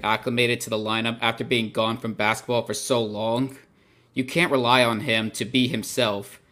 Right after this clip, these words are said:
in the playoffs, even two years from now. So you have to draft a top five player, because now you can afford to draft a talented guy, develop him,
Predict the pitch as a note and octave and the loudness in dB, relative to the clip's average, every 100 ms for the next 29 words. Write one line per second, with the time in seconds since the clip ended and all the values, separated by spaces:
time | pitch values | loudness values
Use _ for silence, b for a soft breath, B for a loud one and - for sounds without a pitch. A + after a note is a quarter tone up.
0 | _ _ B2+ A#2+ G2+ - A#2+ G#2+ G2+ - | _ _ 0 0 0 2 4 4 0 0
1 | B2+ A#2+ - D#3+ B2+ G#2 - G2+ G2+ G2+ | 0 0 0 2 2 0 -2 -4 -4 -6
2 | G2+ - B2+ A2+ A2+ B2+ - _ _ _ | -6 0 2 2 0 -4 -10 _ _ _
3 | _ _ _ _ - b b b C3 D#3 | _ _ _ _ -20 b b b 0 4
4 | D#3 - C3+ C3+ B2 B2 - A2+ - C3 | 4 2 0 2 2 0 -4 -4 0 0
5 | B2+ - A2 G#2+ - A#2 G#2 G2+ C3 B2 | 0 0 0 0 -4 -2 -2 -2 -2 2
6 | C3 D3+ E3 D3 B2+ - E3 D3 A2+ G#2 | 4 4 4 -2 -2 -2 0 4 4 2
7 | - b b b - C3 C#3 D3 E3 - | -6 b b b -6 2 4 4 2 0
8 | D3+ C#3+ C#3+ B2 A2 G2+ G#2+ A#2 b - | 2 2 0 0 2 2 0 -2 b 0
9 | C#3 C3 C#3 D#3+ C3 A#2+ G#2 G#2+ | 2 4 4 4 2 0 -4 -4